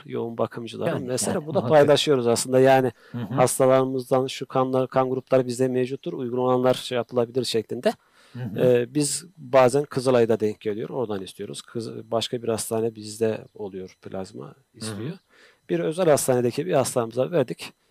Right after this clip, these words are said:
Speaker 1: İkinci dozunu uyguladık. Çok güzel de bir sonuç aldık. Gidişat iyi. İnşallah başka bir şey olmazsa taburcusunu göreceğiz.
Speaker 2: İnşallah sağlıklı, sıhhatli, hayırlı bir
Speaker 1: İnşallah.
Speaker 2: sonuca ulaşırız
Speaker 1: Evet.
Speaker 2: diyelim. Hocam yanılıyorsam düzeltin ama bunu ilk gündeme getiren Gaziantep Üniversitesi Tıp Fakültesi
Speaker 1: Evet.
Speaker 2: oldu değil mi?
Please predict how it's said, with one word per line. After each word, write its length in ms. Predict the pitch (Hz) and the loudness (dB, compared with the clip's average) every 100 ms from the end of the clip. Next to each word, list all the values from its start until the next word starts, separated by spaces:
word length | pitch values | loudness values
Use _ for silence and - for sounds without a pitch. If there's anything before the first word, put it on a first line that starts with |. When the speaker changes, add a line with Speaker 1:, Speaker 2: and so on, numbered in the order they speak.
| - | -14
Speaker 1:
İkinci 380 | 147 135 131 131 | -8 -6 -6 -6
dozunu 240 | 127 123 | -6 -6
uyguladık. 400 | 120 113 117 - | -8 -6 -8 -8
Çok 400 | - 180 - - - _ | -10 -10 -12 -20 -20 _
güzel 320 | - 123 180 147 | -12 2 4 6
de 100 | 143 | 2
bir 80 | |
sonuç 340 | 165 - 131 - | -2 -6 -6 -2
aldık. 300 | 107 - - | -4 -4 -12
Gidişat 480 | 123 120 - 135 143 | -10 -6 -2 -2 -2
iyi. 240 | 120 165 | -4 -4
İnşallah 440 | 175 143 127 117 | -4 -4 -4 -2
başka 280 | 120 120 127 | -4 -4 -6
bir 60 | 113 | -6
şey 120 | 139 | -6
olmazsa 320 | 127 123 - | -4 -4 -6
taburcusunu 600 | 156 139 113 107 110 85 - _ _ _ | -2 -2 -2 -8 -12 -12 -14 _ _ _
göreceğiz. 400 | 131 110 95 - | -4 -4 -4 -6
Speaker 2:
İnşallah 320 | 139 - 127 | -6 -4 -6
sağlıklı, 500 | 117 - 135 123 - | -4 0 0 0 -6
sıhhatli, 400 | 127 147 120 - | -4 0 0 0
hayırlı 380 | 139 139 127 123 | 0 2 2 0
bir 40 | 127 | -4
Speaker 1:
İnşallah. 140 | 117 | -6
Speaker 2:
sonuca 280 | 120 117 170 | -10 -10 -8
ulaşırız 400 | 180 135 - 120 | -6 -6 -4 2
Speaker 1:
Evet. 100 | 123 | 2
Speaker 2:
diyelim. 260 | 92 - - _ _ _ | 2 -6 -20 _ _ _
Hocam 260 | - 170 170 | -6 -4 0
yanılıyorsam 540 | 147 165 165 151 151 | 0 2 0 -2 -4
düzeltin 360 | 123 131 127 - | -2 -2 -2 -2
ama 260 | 139 113 95 _ _ _ _ _ - | -6 -6 -12 _ _ _ _ _ -4
bunu 200 | 151 185 - | 0 0 -2
ilk 220 | 156 _ | -8 _
gündeme 400 | 151 135 135 131 | -4 -2 0 0
getiren 460 | 127 - 147 160 | -2 -2 0 0
Gaziantep 560 | 135 131 131 139 123 120 | 2 2 2 0 -4 -8
Üniversitesi 540 | 120 117 117 - - | -6 -6 -6 -6 -6
Tıp 180 | 190 175 | -6 -6
Fakültesi 380 | 143 - 117 135 | -6 -6 -4 0
Speaker 1:
Evet. 120 | 120 | 0
Speaker 2:
oldu 160 | 101 104 | -2 -2
değil 140 | 196 | -2
mi? 160 | 135 | -2